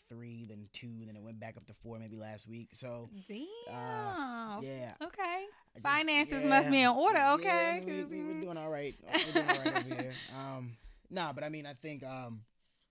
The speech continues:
Speaker 1: family is, family is everything to me. Um, whether it's nuclear or extended or whatever, I just really like the sense of community. I like being able to, you know, have a close set of people that you can be yourself with,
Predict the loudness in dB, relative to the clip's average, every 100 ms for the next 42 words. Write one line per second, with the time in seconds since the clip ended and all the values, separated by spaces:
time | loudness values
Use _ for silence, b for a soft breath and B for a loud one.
0 | _ -10 -8 -8 -8 -10 -12 -12 -14 -18
1 | -18 -20 -18 -18 -20 -20 -20 -20 -18 -16
2 | -14 -12 -14 -14 -16 -16 -18 -16 -16 -14
3 | -14 -12 -14 -16 -18 -20 -18 -16 -16 -16
4 | -18 -16 -16 -16 -20 -20 b b b -14
5 | -12 -10 -10 -12 -12 -14 -14 -14 -14 -16
6 | -20 -18 -16 -16 -18 -20 -20 -18 -16 -18
7 | -18 -18 -18 -18 -18 -18 -20 -20 -18 -18
8 | -18 -20 _ _ _ _ _ -20 -20 -16
9 | -12 -12 -12 -14 -18 -20 -20 _ -16 -14
10 | -12 -14 -16 _ -16 -16 -16 -14 -14 -14
11 | -16 -18 -18 -20 -18 -16 -16 -16 -18 -20
12 | -16 -16 -16 -20 -20 -20 -20 -20